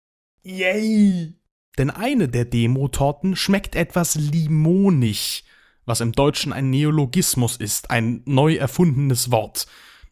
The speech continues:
Ihr könnt es euch schon denken, im Original sagt der Hakenhändige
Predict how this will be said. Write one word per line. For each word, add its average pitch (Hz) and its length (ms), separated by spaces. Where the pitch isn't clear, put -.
Ihr - 140
könnt 214 180
es 143 100
euch 135 220
schon 117 200
denken, 185 480
im 165 120
Original 180 680
sagt 143 260
der 127 200
Hakenhändige 139 840